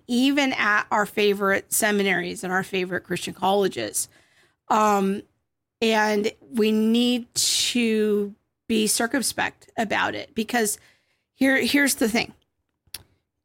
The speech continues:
If the seminary or the Christian university doesn't have a public statement about their position on critical race theory and Black Lives Matter on their website, it most likely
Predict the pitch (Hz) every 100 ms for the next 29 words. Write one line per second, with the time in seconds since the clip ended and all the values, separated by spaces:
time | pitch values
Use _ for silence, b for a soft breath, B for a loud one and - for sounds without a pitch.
0 | _ _ - 254 - 240 - 320 381 370
1 | 294 202 165 - 240 _ _ _ _ _
2 | - 247 254 285 285 - 285 254 233 208
3 | 214 - 170 196 226 254 320 277 254 226
4 | 202 - - 254 311 302 - - 247 247
5 | - - - _ _ _ _ _ 240 247
6 | 220 240 277 277 240 254 - 220 196 -
7 | 220 302 269 220 214 - 208 190 196 196
8 | 196 254 208 208 220 214 220 226 208 202
9 | - - _ _ _ _ _ - 220 262
10 | 302 302 294 294 - - - - - _
11 | _ _ _ _ _ _ _ _ _ _
12 | _ - 247 - 214 220 247 330 - 277
13 | 262 285 294 269 214